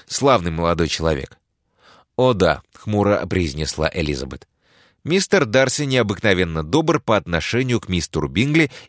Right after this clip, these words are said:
и очень о нем заботится». «Очень заботится?» Что ж, я и в самом деле думаю, что Дарси неплохо о нем позаботился. Как раз тогда, когда Бингли в этом нуждался. Из нескольких слов, сказанных Дарси на пути в Кент,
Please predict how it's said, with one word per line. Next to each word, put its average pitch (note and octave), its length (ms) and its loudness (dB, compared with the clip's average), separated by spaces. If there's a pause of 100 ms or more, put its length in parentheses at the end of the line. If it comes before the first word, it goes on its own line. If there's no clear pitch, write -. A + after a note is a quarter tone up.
и G2 240 4
очень F#2 400 0
о E2 60 -2
нем C#2 160 -8
заботится». C#2 640 -4 (800)
«Очень D#2 300 0
заботится?» D2 680 -4 (800)
Что - 280 0
ж, - 100 -4
я F#2 100 2
и F2 40 0
в - 60 -2
самом A#2+ 360 0
деле C#3+ 300 2
думаю, D#3+ 280 2
что D3 200 0
Дарси A#2+ 360 2
неплохо C3 640 2
о C3+ 60 0
нем B2 200 -2
позаботился. F#2 800 0 (560)
Как C3 200 4
раз B2 180 4
тогда, A2 420 2
когда A2 300 0
Бингли A#2 460 0
в G2 120 -2
этом F2 200 0
нуждался. B2+ 500 0 (680)
Из A2+ 180 6
нескольких G2+ 520 0
слов, E3 320 2
сказанных F2 500 -2
Дарси D#2+ 440 0
на D#2+ 160 -2
пути D2+ 380 -4
в - 80 -20
Кент, D#3+ 300 2